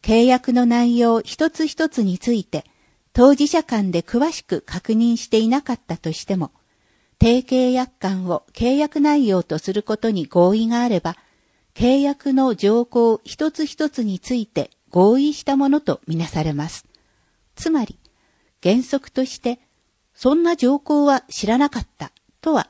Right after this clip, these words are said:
言えないことになります。質問。どのようなものが締契約款にあたるのですか？また、内容が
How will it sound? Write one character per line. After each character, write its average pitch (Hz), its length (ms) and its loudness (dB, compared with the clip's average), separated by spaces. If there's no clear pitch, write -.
言 160 200 -4
え - 20 -4
な 202 140 -2
い 208 80 -4
こ 208 120 -4
と 247 120 0
に 254 140 0
な 175 140 -6
り 139 100 -12
ま 131 140 -12
す。 - 180 -18
質 - 280 -8
問。 185 240 -6
ど 214 140 2
の 339 140 4
よ 381 120 2
う 359 60 0
な 285 100 2
も 196 120 0
の 202 160 -2
が 170 200 -4
締 254 220 4
契 311 220 2
約 311 240 -2
款 190 240 -6
に 147 180 -6
あ 175 100 -6
た 202 160 -2
る 214 120 0
の 175 120 0
で 139 120 -8
す - 140 -18
か？ - 160 -8
ま 226 120 -2
た、 254 240 -2
内 226 300 2
容 233 220 2
が 220 240 -4